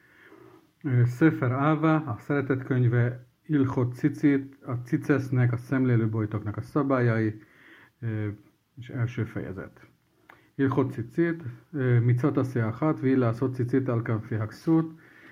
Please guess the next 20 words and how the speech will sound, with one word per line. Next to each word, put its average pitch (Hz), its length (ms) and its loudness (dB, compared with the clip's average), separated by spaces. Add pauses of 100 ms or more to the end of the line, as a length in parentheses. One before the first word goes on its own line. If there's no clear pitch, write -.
(120)
Egy, 120 260 2
egy, 139 320 2
ö, 120 280 6
cselekvő 120 540 0
parancsolatról 107 1200 -2
lesz 107 280 -4
szó 151 320 4
itt 110 200 -6
az 107 240 -2
elkövetkező 107 600 -4
fejezetekben, 123 960 0 (420)
mégpedig 120 680 -2 (240)
a 110 100 -4
szemlélőbojtoknak 110 880 0
a - 100 -20
készítése 120 680 -2
a 110 160 -6
ruháknak, 107 600 -6 (120)
ruha 120 480 -2
végére, 98 520 -4